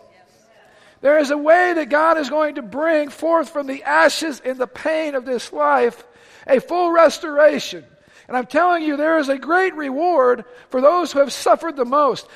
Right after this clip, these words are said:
You think we're getting all blessed 'cause we're standing on faith and God's doing this or that and we're, we're relatively immune from pain. There is a reward coming for that mother who watched her child slaughtered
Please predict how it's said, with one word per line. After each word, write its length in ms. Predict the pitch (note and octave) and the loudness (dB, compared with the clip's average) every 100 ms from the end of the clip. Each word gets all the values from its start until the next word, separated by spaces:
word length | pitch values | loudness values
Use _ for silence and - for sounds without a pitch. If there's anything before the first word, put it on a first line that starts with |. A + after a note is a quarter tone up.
| - | -12
You 220 | A3 F4 | -4 -2
think 280 | F4 E4+ C#4 | -2 -2 -2
we're 200 | D#4+ F4 | -2 -2
getting 220 | D#4 C#4+ | -2 -2
all 180 | C4 C4 | 0 0
blessed 360 | B3 C#4 C#4+ - | 2 2 2 0
'cause 180 | C4 A3+ | -8 -8
we're 120 | B3+ | -10
standing 420 | - C#4+ D4 D4 | -6 -4 -2 -2
on 140 | C#4 | -4
faith 340 | G#3 C4+ D4+ - | 0 0 0 -6
and 120 | C4+ | -4
God's 260 | C4 C4+ - | -2 -2 -4
doing 180 | C#4+ | -8
this 240 | C#4 C#4 - | -6 -8 -8
or 60 | |
that 260 | B3 C#4+ C#4 | 0 2 2
and 100 | G#3+ - - | 0 -10 -10
we're, 260 | B3+ D4+ B3+ - | 0 0 0 -2
we're 140 | C#4 C4+ | -4 2
relatively 720 | C4+ D4 - C#4+ D#4 D4+ C#4+ | 4 4 2 -4 -2 -2 -4
immune 380 | C4 C#4 D4+ C#4 | -4 -4 -6 -4
from 200 | C4+ A3+ | -8 -4
pain. 420 | C4+ D4+ C#4 A3+ - - | 0 2 2 -2 -12 -2
There 260 | F4 G4+ | 2 2
is 100 | F#4 | 2
a 100 | D#4+ | 2
reward 540 | E4 D#4 D#4+ F#4 F4 D4 | 0 0 2 4 2 2
coming 360 | C4+ E4 D#4 B3+ | 2 4 2 0
for 140 | D#4 | 2
that 240 | D#4+ C#4+ | 2 2
mother 460 | C4+ D#4 D#4+ B3 E3+ - - _ _ _ _ _ _ - | -4 0 2 0 -2 -10 -20 _ _ _ _ _ _ -6
who 120 | D4 | 0
watched 400 | D#4 E4+ D#4+ - | 6 4 4 -10
her 140 | D#4 | -10
child 460 | - - D#4 D#4+ C#4 | -8 -4 2 2 0
slaughtered 800 | - - B3 D#4 D#4+ D4 A#3 | -4 -14 0 2 4 4 2